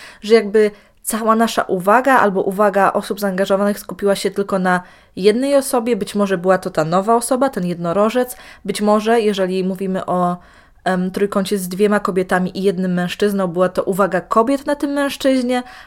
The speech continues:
albo odwrotnie, czyli jeżeli w trójkącie uczestniczyli dwaj mężczyźni i jedna kobieta, że jakby oni skupiali się wyłącznie,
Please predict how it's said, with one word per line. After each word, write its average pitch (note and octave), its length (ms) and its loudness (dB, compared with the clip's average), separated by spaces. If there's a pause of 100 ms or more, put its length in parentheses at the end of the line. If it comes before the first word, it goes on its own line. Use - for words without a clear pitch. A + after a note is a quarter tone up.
(220)
albo A3 560 6
odwrotnie, A#3 640 4
czyli F#3 480 -6
jeżeli G#3 460 0
w F#3 260 -10
trójkącie G#3 560 0
uczestniczyli F#3 960 -2
dwaj G3 280 0
mężczyźni F#3 600 -6
i F#3 40 -2
jedna A3 280 0
kobieta, B3 500 0 (280)
że - 120 0
jakby G3 240 2
oni G#3 220 0
skupiali G3 440 -4
się F#3+ 200 -4
wyłącznie, F#3 720 -4